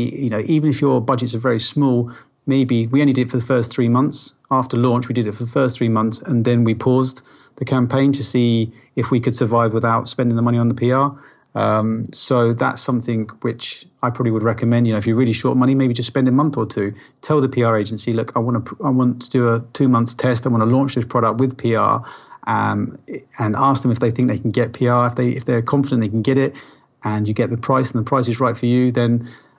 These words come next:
um, it's definitely worth getting it, because those logos of you being in, in the press, um, will stay with you forever. You can keep those forever. You've always been in that publication.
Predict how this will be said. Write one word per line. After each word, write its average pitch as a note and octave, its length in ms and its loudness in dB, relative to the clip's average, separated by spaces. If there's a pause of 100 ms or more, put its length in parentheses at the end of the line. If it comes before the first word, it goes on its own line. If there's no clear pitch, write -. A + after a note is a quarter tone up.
(100)
um, A2 540 -2
it's - 120 -6
definitely A#2+ 280 0
worth A#2+ 320 0
getting B2 300 -2
it, - 80 -4
because A#2+ 280 -2
those B2+ 220 2
logos A#2+ 480 2 (180)
of A#2 100 -4
you B2+ 160 2
being A#2+ 520 0 (100)
in, A#2+ 360 2
in B2+ 180 2
the A#2 60 2
press, A#2+ 560 -2 (500)
um, A2+ 500 -4
will B2 100 2
stay B2+ 180 0
with A2+ 120 4
you A2+ 80 0
forever. A#2 360 0
You G2+ 120 -2
can G#2 80 -2
keep B2 180 -2
those G#2+ 120 -4
forever. B2 200 0
You've G#2 200 -2
always G#2+ 200 0
been A#2 180 0
in G#2 100 0
that G#2 100 -4
publication. A#2+ 680 -2